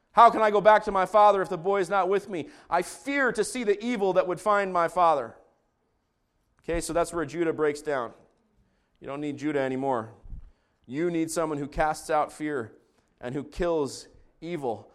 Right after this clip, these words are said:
like our friend and advocate who is seated on the throne and says, "Behold, I make all things new."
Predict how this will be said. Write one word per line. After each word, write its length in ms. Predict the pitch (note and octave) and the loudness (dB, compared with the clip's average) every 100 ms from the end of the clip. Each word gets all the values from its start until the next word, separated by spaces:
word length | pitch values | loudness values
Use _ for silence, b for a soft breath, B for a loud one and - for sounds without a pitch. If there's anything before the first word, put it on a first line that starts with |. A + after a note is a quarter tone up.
| b b | b b
like 200 | C#3 C#3 | -6 -2
our 120 | C3+ | -2
friend 560 | - F3 E3 D3+ C3+ - b b | -2 -4 -2 -4 -8 -14 b b
and 140 | C3 C#3 | -14 -8
advocate 800 | D3+ D#3 C#3 B2+ C3+ A2+ - B B | -4 -4 -4 -6 -4 -4 -6 B B
who 140 | D#3 C#3 | -6 -6
is 140 | B2 | -4
seated 600 | - - F#3 F#3 F3 F3 | -4 -4 -6 -4 -4 -4
on 220 | F3 E3+ | -4 -6
the 80 | E3+ | -6
throne 580 | - D#3+ D3+ D3+ D3+ D3+ B B B | -8 -4 -2 -4 -6 -12 B B B
and 180 | C#3 C3+ | -10 -6
says, 600 | D3 C3+ G#2 - - - _ _ _ _ _ | -2 -2 -2 -10 -20 -20 _ _ _ _ _
"Behold, 580 | D3 D3 D3 A#2+ - - _ _ _ _ _ _ - | -4 0 0 -2 -10 -20 _ _ _ _ _ _ -8
I 440 | C3 C#3+ G#2 - - _ _ - | -4 -2 -4 -10 -20 _ _ -12
make 240 | A#2 G2+ | -10 -4
all 160 | G#2+ G2 | -4 -4
things 320 | G2 F2 F2 | -10 -16 -18
new." 140 | E2+ | -20